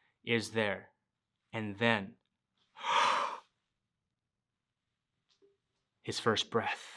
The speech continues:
Just im-, imagine what that sound was like. What an amazing sound, the sound of hope and victory and new possibility and the possibility of new life. It's the sound of a new reality breaking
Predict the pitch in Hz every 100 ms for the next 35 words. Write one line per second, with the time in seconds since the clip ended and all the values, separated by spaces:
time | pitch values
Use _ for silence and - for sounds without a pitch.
0 | - - _ _ _ _ _ _ _ _
1 | _ _ - - - 110 92 - _ _
2 | _ 110 113 123 120 117 107 - _ -
3 | - - 113 113 113 110 - - 117 110
4 | 110 107 110 101 110 110 107 135 135 131
5 | 117 135 139 123 120 - 131 123 117 139
6 | 131 123 113 - - - - 160 147 139
7 | 139 120 107 110 165 165 - 127 120 117
8 | 120 156 170 - 139 131 139 120 143 139
9 | 123 117 - - 165 160 135 147 147 139
10 | 135 120 135 139 127 143 - - - 151
11 | 135 - 175 180 160 135 135 170 190 156
12 | 147 165 180 135 120 131 135 165 190 185
13 | 175